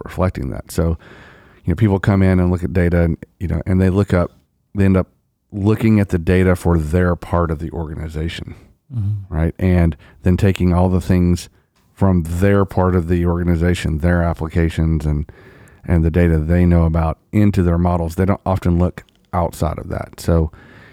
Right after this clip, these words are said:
Speaker 1: you know, you have a great example about, uh, car and oil
Speaker 2: Oh, yeah.
Speaker 1: changes and all that.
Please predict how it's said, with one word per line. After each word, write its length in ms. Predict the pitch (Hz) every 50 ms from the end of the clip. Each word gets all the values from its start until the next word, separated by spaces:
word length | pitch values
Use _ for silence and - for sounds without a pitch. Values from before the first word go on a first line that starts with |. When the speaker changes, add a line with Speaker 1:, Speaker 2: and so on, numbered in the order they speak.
| _ -
Speaker 1:
you 80 | 92 90
know, 60 | 87
you 200 | 71 98 104 110
have 100 | 101 92
a 40 | 87
great 220 | - 95 95 87
example 440 | 87 82 87 90 87 85 - 85 82
about, 340 | 82 80 82 82 80 73 - _ -
uh, 320 | 87 78 76 78 76 71 - - - _ _ _ _ _ _ _ _ _ _ _ -
car 320 | - - 90 87 85 80 78
and 160 | 76 73 -
oil 140 | - 90 82
Speaker 2:
Oh, 60 | 80 85
yeah. 240 | - 85 - - 147
Speaker 1:
changes 200 | 90 85 82 78
and 80 | 80 82
all 120 | 80 78
that. 280 | 80 82 80 78 73